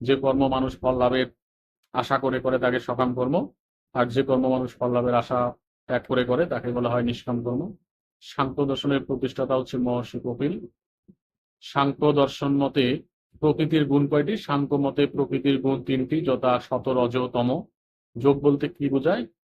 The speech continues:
চিত্তের বৃত্তিগুলোকে একা-, একান্তভাবে রুদ্ধ করার নামই হচ্ছে যোগ। যোগ মতে তাপত্রয় কি? যোগ মতে তাপত্রয় অর্থাৎ তিন প্রকারের দুঃখকে যোগ মতে তাপ দুঃখ বলা হয়। পরিণাম দুঃখ,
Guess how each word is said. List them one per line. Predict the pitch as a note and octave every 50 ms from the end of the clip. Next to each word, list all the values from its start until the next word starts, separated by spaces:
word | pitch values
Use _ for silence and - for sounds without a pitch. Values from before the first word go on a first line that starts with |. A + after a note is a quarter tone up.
| _ _ _ _ _ _
চিত্তের | - E3+ D#3+ D#3 - - E3+ D#3+
বৃত্তিগুলোকে | D#3 D3 C#3+ - - D3+ D3 C#3+ C#3+ D3 C#3 C3+ E3
একা-, | D#3+ C#3 - - C#3 - _ _ _ _ _ -
একান্তভাবে | C#3 B2+ - D3 D3+ D3+ D3 D3+ D3 C3+ C3+ C#3 D#3+ D#3
রুদ্ধ | C#3+ C#3 B2 A#2+ C3+
করার | B2+ C3 C3 C3 C3 B2+
নামই | B2+ B2+ C3 C3 B2+
হচ্ছে | B2+ A#2+ - B2+
যোগ। | A#2 B2+ C3+ E3 F#3+ - _ _ _ _ _ _ _ _ - A#2
যোগ | A#2+ C#3+ C#3+ C#3+
মতে | D3 D3 C3+ D3 C#3+
তাপত্রয় | - C#3+ C3+ - - - C#3+ C#3+ C#3+
কি? | C#3+ F3+ A3 B3
যোগ | - D3 C#3+ C#3 - -
মতে | D3 C#3 C#3 C#3+
তাপত্রয় | - - C3+ C3 - - - C3+ C#3 C3+
অর্থাৎ | B2+ B2 - C3+ C3 -
তিন | C3+ C3 C3
প্রকারের | B2+ C3+ B2+ - C3+ C3 B2+ B2
দুঃখকে | B2+ B2+ - _ - - C#3 C#3+ D3+ F3+ _ _ _ _ _ _ - C#3 C3 B2+
যোগ | A#2+ C3 C3 A2+ C3+
মতে | C3+ B2+ B2+ B2+
তাপ | B2 C3 B2+ A#2+
দুঃখ | A#2+ A#2+ B2+ B2 - -
বলা | B2+ B2+ B2+ B2+
হয়। | C#3 C#3
পরিণাম | - C#3 C3 C3 C3 C3 B2+ B2 B2
দুঃখ, | B2+ B2 - - C#3+ D3